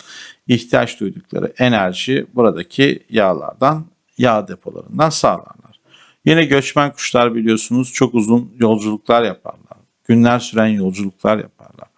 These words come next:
Okyanusu aşan yolculuklar yaparlar. Bu süre içerisinde durup beslenme şansları yoktur. İhtiyaç duydukları enerjiyi de nereden sağlayacak yine?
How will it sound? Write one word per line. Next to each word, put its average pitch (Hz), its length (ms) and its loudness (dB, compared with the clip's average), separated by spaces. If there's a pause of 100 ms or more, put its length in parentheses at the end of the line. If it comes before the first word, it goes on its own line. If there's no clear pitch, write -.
(400)
Okyanusu 123 760 0
aşan 113 380 0
yolculuklar 104 680 -2
yaparlar. - 500 -8 (640)
Bu 147 120 4
süre 139 260 2
içerisinde 117 560 -2
durup 123 320 -2
beslenme 117 500 0
şansları 107 760 -4
yoktur. 113 580 0 (580)
İhtiyaç 143 600 0
duydukları 107 520 -2
enerjiyi 104 760 -2
de 127 260 0
nereden 113 360 0
sağlayacak 92 600 -6
yine? 120 300 0